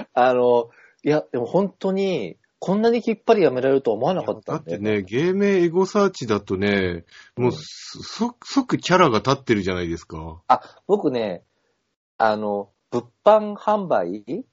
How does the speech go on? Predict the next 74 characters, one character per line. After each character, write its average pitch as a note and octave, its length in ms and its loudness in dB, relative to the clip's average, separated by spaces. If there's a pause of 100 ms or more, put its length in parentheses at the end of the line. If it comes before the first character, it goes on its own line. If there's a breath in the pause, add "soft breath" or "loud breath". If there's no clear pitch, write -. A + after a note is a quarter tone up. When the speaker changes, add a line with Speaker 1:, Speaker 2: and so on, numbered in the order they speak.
(460)
Speaker 2:
は A#2 100 -6
い。 - 20 -4
Speaker 1:
あ A2 200 0
の、 A2 160 -16
ほ G#2 60 -6
ら、 F2 140 -2
実 A#2+ 320 -6
演 C4 140 0
販 C4+ 260 -4
売 A#2 180 2
っ F2+ 40 -12
て - 160 -6
あ G2+ 40 0
る F#2 80 -6
じ E2 60 -6
ゃ D2+ 40 -8
な F#2 240 -8
い？ A3+ 80 -14 (100)
Speaker 2:
は B2 100 -2
い A2+ 60 -4
は G#2 160 0
い F#2+ 80 2
は E2+ 200 0
い。 D#2+ 100 -4
Speaker 1:
あ F3 80 4
あ G#3+ 80 4
い A#3+ 60 -4
う C4 120 -2
す B3+ 140 -4
る A#3+ 80 -2
人 B3 160 -6
っ - 60 -10
て - 100 -6
さ、 - 140 0
芸 C3 220 0
名 G#3+ 160 -2
つ - 120 -14
け G3+ 100 -8
る E3 100 0
じ G#2+ 60 -6
ゃ E2+ 60 -6
な C#2+ 180 -12
い？ - 80 -20 (300)
Speaker 2:
は C3 120 2
い。 F2 180 0 (300)
Speaker 1:
で、 C3 80 -6
も G#3 140 0
し A3+ 140 0 (200)
僕 C3+ 280 -2
が、 D#3+ 280 8
ぶ-、 G#2 220 -6 (200)
そ B2+ 180 -6
う - 20 -4
い B2+ 80 -4
う A#2+ 300 -4 (240)
実 A2+ 280 2
演 D3 80 4
販 D#3 220 -2
売 G#2+ 160 4
の F2+ 300 -4 (180)
芸 B2 200 2
人 C3 300 -6 (140)
的 B2+ 220 -4
な B2 60 0
も B2+ 100 -2
の G#2 80 -2
に F#2+ 60 -4
な - 80 2
っ - 60 -4
た G2 120 0
と F2 100 -6
し - 60 -12
た F#2+ 100 2
ら、 G#2+ 400 4